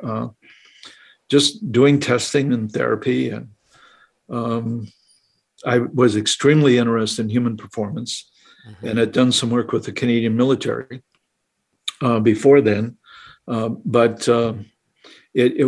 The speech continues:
Speaker 1: was a, literally a total restructuring. I mean, I had to change,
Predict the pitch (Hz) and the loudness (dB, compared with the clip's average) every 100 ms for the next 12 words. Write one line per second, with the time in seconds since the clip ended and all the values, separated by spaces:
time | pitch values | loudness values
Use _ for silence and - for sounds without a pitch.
0 | 131 110 110 113 113 110 107 - _ 135 | 2 2 2 2 2 -2 -6 -14 _ -2
1 | 143 160 127 120 113 110 - 131 123 113 | 2 4 2 2 0 -2 -4 -4 -4 -6
2 | 107 120 113 - 113 - - - _ - | -8 -4 -4 -4 -8 -8 -14 -16 _ -4
3 | 120 107 117 110 101 - 117 120 120 | 0 0 -2 -4 -4 -4 -2 0 -2